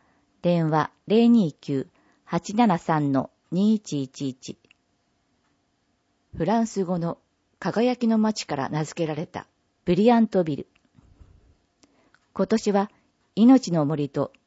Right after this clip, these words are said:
水のきらめきをテーマに、牛久駅の周辺を約九万球のイルミネーションで色鮮やかに彩ります。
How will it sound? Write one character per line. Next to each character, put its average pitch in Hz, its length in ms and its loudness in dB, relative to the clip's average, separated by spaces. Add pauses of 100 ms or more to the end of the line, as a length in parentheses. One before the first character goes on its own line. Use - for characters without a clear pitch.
(160)
水 165 260 -2
の 214 140 4
き - 100 -4
ら 180 160 2
め 175 120 0
き - 240 -10 (100)
を 165 80 -2
テ 202 220 2
ー - 20 2
マ 151 120 2
に、 131 180 -2 (580)
牛 - 240 -4
久 254 120 0
駅 226 200 2
の 151 80 0
周 156 260 -4
辺 143 280 -2
を 135 180 -4 (420)
約 - 380 -4 (120)
九 226 220 4
万 233 200 4
球 214 200 2
の 196 240 2
イ 175 80 0
ル 202 120 4
ミ 226 120 6
ネ 226 140 4
ー 214 40 2
シ 160 140 -2
ョ 143 40 0
ン 135 80 0
で 139 180 -4 (320)
色 196 200 4 (140)
鮮 247 140 0
や 233 100 0
か 156 160 -2
に 135 180 0
彩 147 320 0
り 135 40 -6
ま 135 100 -6
す。 - 240 -18